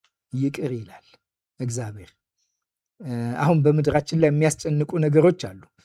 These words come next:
የኒኩሌር ጦርነት ያለ ይመስላል። በዚህ ሁሉ ላይ ግን የሰራዊቱ ጌታ እግዚአብሔር ምን አለው? ስልጣን አለው። እግዚአብሔር ፈቃዱን ለማድረግ ማንም ሰው አይከለክለውም።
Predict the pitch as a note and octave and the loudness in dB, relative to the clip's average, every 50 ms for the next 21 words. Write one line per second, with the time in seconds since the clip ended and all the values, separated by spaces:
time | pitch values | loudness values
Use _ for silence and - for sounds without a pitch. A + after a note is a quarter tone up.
0 | _ _ _ _ _ - C3 B2+ B2+ C#3 C#3 - E3 D#3 C#3+ C#3 C3+ - - - | _ _ _ _ _ -2 0 2 2 2 0 2 4 6 6 6 4 0 -2 0
1 | D#3+ C3+ C#3 C3+ C3+ C3+ C3+ C3 - - - - - _ - C#3 C#3 B2+ B2+ C#3+ | 2 2 2 2 0 0 -2 -4 -2 -4 -4 -4 -4 _ -2 0 2 2 2 6
2 | D3+ D#3 C#3+ A#2+ A2 G#2+ - - - - - _ _ _ _ _ _ _ - C3 | 6 6 6 6 2 -4 -8 -12 -14 -20 -20 _ _ _ _ _ _ _ -4 -2
3 | C#3+ C#3 B2 D3+ D#3 E3+ A#3 A3+ A3+ B3 A#3 A3 F#3 D#3+ C3+ B2+ A2 - _ _ | 0 2 2 2 4 4 6 6 6 10 12 12 12 12 8 4 -4 -10 _ _
4 | _ _ _ _ - B2+ B2 - C#3 B2+ C#3 C#3 C3+ C#3 D#3 D3 D3 C#3+ C#3 - | _ _ _ _ -6 -4 -2 0 0 0 2 0 0 0 -2 0 0 -2 -2 -2
5 | D3+ C#3+ C#3 D3 D3 D3 D3 C#3+ D3+ D3 D3 D#3 E3 F3+ G3 A3+ D#4 - - _ | -6 -4 -2 -2 0 0 0 -2 -2 -2 0 2 2 2 2 0 -4 -6 -12 _
6 | _ _ _ _ _ _ _ _ - - - - C3 A#2+ A2 - - C3 A#2 G#2+ | _ _ _ _ _ _ _ _ -10 -4 0 2 2 2 0 -8 -14 -14 -14 -14
7 | F#2 G#2 - - - - _ _ _ _ _ _ _ _ _ - D#3+ D3+ F3 G#3 | -16 -18 -20 -20 -20 -20 _ _ _ _ _ _ _ _ _ -2 2 10 12 12
8 | G#3 G#3 A3+ A3+ G3+ - - G3 G3 - G#3 F#3+ F#3 G#3+ A3 G#3 G#3+ - - _ | 12 12 12 10 8 8 2 4 6 6 6 8 8 8 6 4 2 -2 -8 _
9 | _ _ D#3+ E3 F3 F3 F#3 F#3 F3+ F3+ F#3+ G3+ F#3 F#3 F3 F3+ G#3 A#3 C4 C4+ | _ _ 4 6 6 8 6 4 4 4 2 2 2 0 -2 2 4 4 4 4
10 | C4+ C4+ C#4 C4+ C4 G#3+ - - C#3 - - _ _ _ _ _ _ _ _ _ | 4 4 4 4 4 4 4 2 2 2 -2 _ _ _ _ _ _ _ _ _
11 | _ - D3+ D3+ D3+ - D#3+ C#3+ C3+ B2 - - A#2+ G#2 G#2 - | _ 4 4 4 6 6 6 4 4 2 0 -4 -8 -10 -10 -12